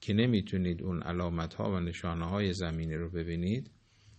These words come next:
با ستاره هایی که در آسمون هست راه خودتون رو پیدا کنید. خب اینجا روایت هایی هست و ما رو به یک نکته توجه دادن این روایت ها و اون هم اینه که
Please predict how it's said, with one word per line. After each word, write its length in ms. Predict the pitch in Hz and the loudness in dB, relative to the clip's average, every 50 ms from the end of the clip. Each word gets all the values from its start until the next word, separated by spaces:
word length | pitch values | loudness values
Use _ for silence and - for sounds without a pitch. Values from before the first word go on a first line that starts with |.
| - - _ - _ - - _ _ _ - | -20 -20 _ -20 _ -20 -20 _ _ _ 2
با 140 | 110 123 139 | 4 6 6
ستاره 520 | - - - 101 104 104 95 95 90 90 | 6 4 2 0 2 4 4 4 4 4
هایی 160 | 90 110 135 | 4 2 2
که 120 | 135 131 104 | 2 4 4
در 200 | 95 87 87 87 | 4 4 4 2
آسمون 540 | 87 87 85 - - 92 87 87 87 87 - | 2 0 -2 -2 -2 -2 0 0 0 -2 -2
هست 460 | - - - 143 127 104 - - - | 0 0 2 2 0 0 -2 -2 -2
راه 220 | 90 85 87 85 | -2 0 0 -2
خودتون 500 | 82 - 92 87 87 80 - - 87 85 | -4 -2 -2 -2 -2 -2 -2 -4 -4 -2
رو 120 | 87 90 85 | -2 -4 -4
پیدا 380 | - 90 80 78 82 78 80 | -2 -2 -2 -2 -2 -4 -6
کنید. 540 | - - 80 71 80 78 78 87 - - - _ _ _ _ _ _ _ _ _ _ _ _ _ _ _ _ _ _ _ - - - - - - - - - - - - - - _ _ | -6 -8 -10 -10 -10 -10 -12 -14 -18 -20 -20 _ _ _ _ _ _ _ _ _ _ _ _ _ _ _ _ _ _ _ -20 -20 -20 -20 -18 -18 -18 -18 -20 -20 -20 -20 -20 -20 _ _
خب 220 | _ - 170 165 | _ 2 4 6
اینجا 260 | 165 160 - 160 156 | 6 6 8 8 8
روایت 440 | 147 139 135 127 123 120 120 117 - | 10 10 10 10 12 12 10 10 8
هایی 260 | 107 123 135 139 131 | 8 6 8 8 8
هست 500 | 120 113 123 120 120 117 110 - - - | 8 8 8 8 8 8 6 4 2 2
و 60 | 110 101 | 2 4
ما 160 | 104 110 113 | 4 4 6
رو 120 | 117 110 | 4 4
به 100 | 104 104 | 4 4
یک 140 | 107 110 107 104 | 4 4 4 4
نکته 340 | 95 92 87 - - - 104 | 2 0 0 -2 -2 -4 -2
توجه 600 | - 101 90 85 85 82 78 - 95 90 85 90 | 0 2 2 2 2 0 -2 -2 -2 -2 -2 -2
دادن 340 | 90 85 80 82 80 78 76 - | -2 -2 -2 -2 -2 -4 -4 -4
این 160 | 85 78 76 | -6 -6 -4
روایت 520 | 87 82 80 78 76 73 73 78 76 - | -4 -4 -4 -4 -4 -4 -4 -6 -10 -10
ها 200 | - - 82 80 | -8 -6 -6 -6
و 40 | 78 | -4
اون 240 | 87 90 92 98 95 | -4 -4 -4 -4 -2
هم 220 | 107 101 92 90 | -2 -2 -2 0
اینه 260 | 69 92 101 104 104 | 0 0 0 0 -2
که 340 | 104 104 110 110 110 113 110 | -2 0 0 0 0 0 -4